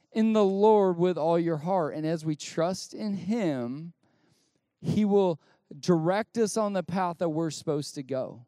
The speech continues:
One of the worst things at night in the dark in the woods is losing the path in front of you. One of the best things is when you find it right after that and you're like, "Okay, whew,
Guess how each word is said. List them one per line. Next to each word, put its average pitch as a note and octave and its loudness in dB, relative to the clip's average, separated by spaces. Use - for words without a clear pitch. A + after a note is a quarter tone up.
One A#3 4
of C4+ 4
the C4+ 6
worst C#4 2
things A#3+ 0
at A3+ -2
night A3 0
in G#3+ -4
the G#3+ -2
dark G#3 4
in G#3+ -2
the G#3 2
woods G3+ 4
is F3 -10
losing B3 4
the A#3 2
path G#3+ 0
in G3 -4
front G3+ 0
of F3+ 0
you. D3 0
One G3+ 2
of - 2
the F#3 -2
best G#3+ 4
things G3 -4
is F3+ -6
when G3+ 0
you F#3 0
find G3 2
it F#3+ 2
right E3+ 4
after E3 0
that D3+ 0
and C#3 -6
you're C#3+ -2
like, C#3+ -2
"Okay, C#3+ 0
whew, - 2